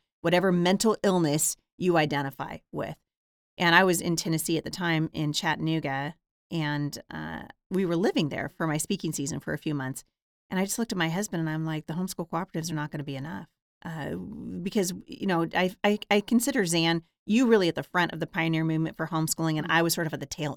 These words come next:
Speaker 1: end of the pioneer movement. You know, when I started homeschooling, when the Lord really got a hold of my life, you give Heidi Saint John a little red wagon,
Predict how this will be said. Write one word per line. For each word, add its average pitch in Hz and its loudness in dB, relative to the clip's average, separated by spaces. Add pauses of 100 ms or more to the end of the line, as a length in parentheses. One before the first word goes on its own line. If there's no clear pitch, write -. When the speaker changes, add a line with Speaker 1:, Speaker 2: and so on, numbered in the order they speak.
Speaker 1:
end 170 -2
of 190 -2
the 190 -4
pioneer 190 -2
movement. 196 -2 (360)
You 185 -4
know, 175 0
when 165 0
I 170 4
started 180 0
homeschooling, 170 -2
when 160 -2
the 151 -4
Lord 160 -2
really 170 -4
got 160 -2
a 156 -4
hold 165 -4
of 165 -2
my 160 0
life, 160 -2
you 190 -6
give 190 0
Heidi 170 2
Saint 160 -2
John 175 0
a 156 0
little 170 -2
red 151 2
wagon, 151 2